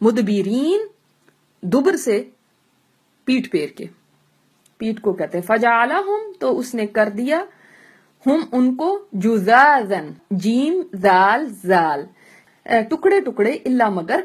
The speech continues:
کبیرہ بڑا، لہم لیے، ان کے یعنی ان کا، لعلہم شاید کہ وہ الیہ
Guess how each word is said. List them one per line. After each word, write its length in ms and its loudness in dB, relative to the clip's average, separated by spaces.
کبیرہ 520 0
بڑا، 320 -2
لہم 340 -2
لیے، 300 -2
ان 140 -2
کے 140 -4
یعنی 340 -4
ان 180 -2
کا، 220 -6
لعلہم 680 0
شاید 420 0
کہ 80 -6
وہ 180 -2
الیہ 300 -2